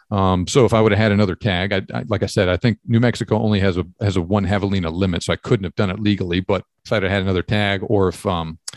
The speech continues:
someone would have been with me, they could have shot one of those. This was like, "Okay, that's really cool." And then, um, I start walking up to it, and I start getting them ready to take a picture and then start butchering it. And while I'm doing that, two more javelina come out of the woods right next to me,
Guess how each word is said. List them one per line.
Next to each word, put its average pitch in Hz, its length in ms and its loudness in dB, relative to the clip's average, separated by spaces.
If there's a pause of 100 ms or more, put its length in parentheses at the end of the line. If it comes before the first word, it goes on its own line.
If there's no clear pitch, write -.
(260)
someone 131 280 2
would 107 100 4
have 92 80 0
been 165 160 4
with 120 160 4
me, 113 140 2
they 104 160 0
could 110 120 0
have 92 80 -2
shot 107 260 0
one 98 120 -4
of 80 140 -12
those. 90 400 -6 (640)
This 127 80 0
was 139 100 2
like, 127 160 4
"Okay, 196 240 6
that's 151 180 4
really 131 160 6
cool." 123 420 4 (180)
And 113 200 2
then, 110 240 2
um, 87 360 0 (720)
I 120 60 0
start 117 220 2
walking 117 300 2
up 143 160 0
to 113 180 4
it, 104 120 2 (180)
and 113 80 0
I 101 60 0
start 101 320 0 (260)
getting 139 220 0
them 123 80 2
ready 127 220 4
to 107 100 -2
take 110 160 0
a 104 40 -6
picture 139 380 0
and 120 100 0
then 110 60 0
start 104 240 -2
butchering 120 380 2
it. 110 100 0
And 120 100 -2
while 147 120 4
I'm 131 120 -2
doing 156 200 2
that, 123 200 -2
two 190 140 -2
more 180 240 0
javelina 110 500 0
come - 140 -2
out 139 120 2
of 120 60 0
the 123 60 4
woods 135 320 2
right 127 160 0
next 127 260 -2
to - 60 -6
me, 101 280 -4